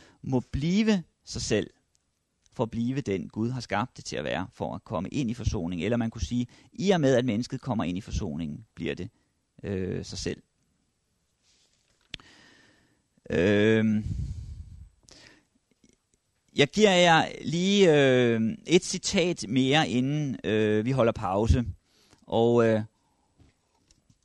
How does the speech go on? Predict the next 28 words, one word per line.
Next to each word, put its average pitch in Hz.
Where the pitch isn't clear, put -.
det 123
er 123
så 127
et 117
lidt 131
længere 127
citat. -
Øhm, 104
og 113
det 147
er 139
så 131
et, 117
øh, 113
citat 127
fra 131
hans 127
journaler. 131
Det 110
er 104
altså 95
ikke 104
fra 98
nogen 104
af 113
hans 104
udgivne 120
ting. -